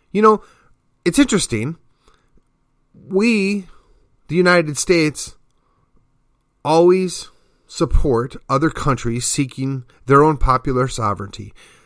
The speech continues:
We, we supported plebs-, plebiscites back in the past.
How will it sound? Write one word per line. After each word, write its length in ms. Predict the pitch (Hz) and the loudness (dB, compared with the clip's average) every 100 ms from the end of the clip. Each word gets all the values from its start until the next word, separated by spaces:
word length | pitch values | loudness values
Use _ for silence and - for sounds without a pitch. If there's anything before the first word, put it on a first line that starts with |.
| _ _ | _ _
We, 240 | 143 143 - - | -2 0 -2 0
we 140 | 160 | 2
supported 540 | 156 170 - 170 170 135 | 4 6 6 6 4 2
plebs-, 360 | - 147 143 - - | 2 2 0 -8 0
plebiscites 640 | 170 147 - 127 139 - | 2 2 0 0 0 -4
back 300 | - 131 151 | -6 -6 -6
in 60 | |
the 60 | 147 | 0
past. 400 | 135 113 123 - | 2 2 0 -6